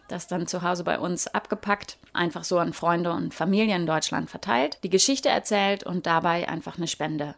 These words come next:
mitgenommen. Und in diesem einen Sommer, es waren sechs Wochen, glaub ich, da, ähm, haben wir dann das gesamte Masterstudium für sie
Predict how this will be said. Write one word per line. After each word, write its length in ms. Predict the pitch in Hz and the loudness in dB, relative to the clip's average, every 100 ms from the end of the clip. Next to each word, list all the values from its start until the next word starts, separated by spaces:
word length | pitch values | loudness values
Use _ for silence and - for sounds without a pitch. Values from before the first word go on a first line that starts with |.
| _ | _
mitgenommen. 560 | 175 - - - - - | -6 -4 -8 -8 -8 -8
Und 240 | - 180 | -4 0
in 160 | - 220 | 4 4
diesem 220 | 226 240 | 8 6
einen 280 | - 196 190 | 6 4 4
Sommer, 280 | 185 214 208 | 2 4 2
es 100 | 175 | 0
waren 180 | 175 165 | -2 -2
sechs 240 | 165 - | -4 -4
Wochen, 320 | 196 196 196 | -4 -4 -4
glaub 220 | 180 175 | -2 -4
ich, 160 | 175 - | -6 -2
da, 560 | 180 175 180 180 175 - | 2 4 6 6 4 2
ähm, 540 | 170 165 165 165 165 | -4 -4 -4 -4 -4
haben 160 | 170 170 | -2 0
wir 100 | 170 | 0
dann 140 | 170 | 0
das 160 | 165 - | -2 -4
gesamte 380 | 170 165 165 - | -2 0 0 -4
Masterstudium 720 | 165 160 165 - 156 156 156 | -4 -6 -8 -8 -6 -8 -8
für 160 | - | -8
sie 280 | 151 151 151 | -8 -10 -12